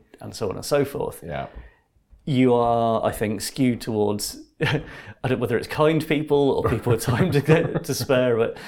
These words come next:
Speaker 1: it, it, you're not, you haven't got a representative sample of normal people there.
Speaker 2: And al-, also the, the nature of it, it tends to be,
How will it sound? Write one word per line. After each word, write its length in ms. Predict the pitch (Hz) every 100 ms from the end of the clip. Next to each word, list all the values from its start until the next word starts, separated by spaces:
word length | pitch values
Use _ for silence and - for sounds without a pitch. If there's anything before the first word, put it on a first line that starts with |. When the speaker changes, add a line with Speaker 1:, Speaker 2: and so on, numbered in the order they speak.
| -
Speaker 1:
it, 120 | - - 107
it, 100 | 151 - -
you're 160 | 151
not, 500 | 135 139 139 - - -
you 100 | 113
haven't 240 | 127 131
got 120 | 123
a 60 | 101
representative 680 | 117 113 120 110 104 - 113
sample 320 | 117 101 113
of 80 | 101
normal 400 | 98 104 101 98
people 440 | 95 98 - - -
there. 420 | - - - - 78 _ _ _ - 98 92 -
Speaker 2:
And 220 | 95 92 -
al-, 120 | 104
also 480 | - 117 107 - 80
the, 160 | 80 85
the 60 |
nature 440 | 90 95 90 - 92
of 100 | 78
it, 160 | 73 -
it 340 | 92 92 _ _
tends 460 | - 120 104 95 -
to 120 | 95
be, 440 | 87 90 78 76